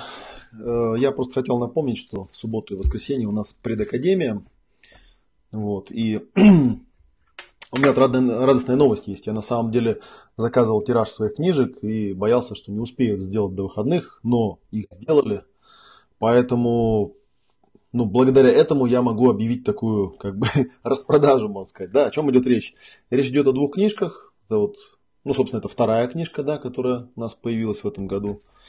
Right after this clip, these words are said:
Это вот первая. <clears throat> Вот они, видите, в бумажном виде. Такие хорошие. Э, эмоциональные коврики у нас есть. Это вот маленький, ну, я не буду показывать, есть ещё средний и большой.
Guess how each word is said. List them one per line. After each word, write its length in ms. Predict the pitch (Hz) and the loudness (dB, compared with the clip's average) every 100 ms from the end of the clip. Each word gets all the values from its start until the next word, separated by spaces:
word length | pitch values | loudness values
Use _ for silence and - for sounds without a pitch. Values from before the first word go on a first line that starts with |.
| - _ _ - | -20 _ _ -10
Это 140 | 110 | -6
вот 160 | 98 - | -8 -2
первая. 480 | 127 156 156 151 127 _ _ _ - | 0 2 2 0 -8 _ _ _ -2
<clears throat> 0 | |
Вот 580 | 175 170 131 98 101 | 2 2 2 -2 -4
они, 140 | 110 123 | -2 0
видите, 200 | 127 107 | 0 -2
в 40 | |
бумажном 460 | 98 117 113 98 95 | -4 -2 -2 -4 -8
виде. 300 | 110 139 123 - - | -4 -6 -6 -14 -18
Такие 380 | 98 104 92 82 _ - | -14 -12 -12 -14 _ -10
хорошие. 480 | 95 90 - 120 - - - - - _ _ - | -10 -8 -6 -8 -10 -20 -20 -20 -20 _ _ -6
Э, 40 | |
эмоциональные 800 | 110 110 104 90 127 151 156 135 | -2 0 0 -2 -2 2 4 4
коврики 320 | 127 127 131 | 4 2 2
у 40 | 147 | -4
нас 180 | 143 147 | -4 -4
есть. 360 | 151 - - _ _ _ _ _ _ _ | -6 -8 -20 _ _ _ _ _ _ _
Это 180 | 110 107 | -4 -2
вот 100 | 107 | 0
маленький, 680 | 165 190 170 - 131 123 113 | 4 4 2 -2 -2 -2 -2
ну, 140 | 147 | 0
я 140 | 135 | 2
не 80 | 123 | 2
буду 180 | 120 113 | 0 -2
показывать, 460 | 104 101 139 107 104 | -2 2 2 2 -4
есть 160 | 98 | -8
ещё 180 | 107 - | -12 -12
средний 440 | - 131 131 104 92 | -2 0 2 0 -6
и 260 | 104 104 - | -6 -8 -4
большой. 540 | 101 107 - 92 | -4 -4 -8 -12